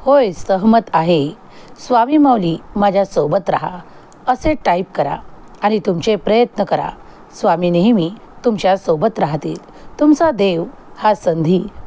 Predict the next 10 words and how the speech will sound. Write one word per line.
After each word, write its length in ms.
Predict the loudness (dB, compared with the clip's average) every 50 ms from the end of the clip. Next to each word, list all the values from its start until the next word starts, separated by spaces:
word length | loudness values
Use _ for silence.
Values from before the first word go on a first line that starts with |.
| -10 -4 -4
उपचार 500 | -4 -4 -2 -2 0 0 0 0 0 -6 -12 -18 -20 -18 -14 -4 -2
आणि 180 | -2 0 0 -2 -4 -4
आनंद 380 | -2 0 0 2 2 2 0 0 -2 -4 -10 -20 -20 -20 -18 -8 -2
घेऊन 360 | 2 2 2 2 2 0 -4 -6 -10 -14 -18 -16 -6 -2
तुमच्या 320 | 0 0 0 0 0 -2
पुढे 280 | -2 -2 -2 -2 -2 -2 -4 -8 -14 -20 -20 -8 -4 -2
आला 240 | 0 0 2 2
आहे. 300 | 2 2 0 -2 -4 -4 -6 -8 -16 -20 -20 -20 -20 -20 -10 -4 0
तुम्ही 200 | 2 4 4 4 4
तुमच्या 340 | 2 2 2 2 0 -2